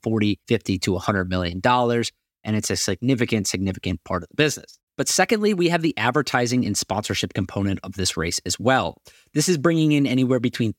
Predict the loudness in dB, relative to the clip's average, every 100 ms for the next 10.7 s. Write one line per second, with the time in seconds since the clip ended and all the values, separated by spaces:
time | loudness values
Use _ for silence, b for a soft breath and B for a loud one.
0 | 0 2 4 2 2 2 0 -2 -2 0
1 | 0 0 0 0 0 -2 -2 -2 -2 -2
2 | -2 -2 -6 -4 -2 0 0 -2 -2 0
3 | 2 2 0 -2 B B -2 0 2 0
4 | 2 0 0 2 0 0 0 0 0 0
5 | 0 -2 -2 -2 0 0 0 0 -2 -2
6 | -2 -4 -2 0 0 -2 -6 -4 -4 -4
7 | -4 -4 -2 -2 -2 -2 -2 0 -2 0
8 | -2 0 0 0 -6 -6 _ _ -18 -2
9 | -2 0 -2 0 0 0 0 0 -2 -2
10 | -2 -2 -2 2 2 2 0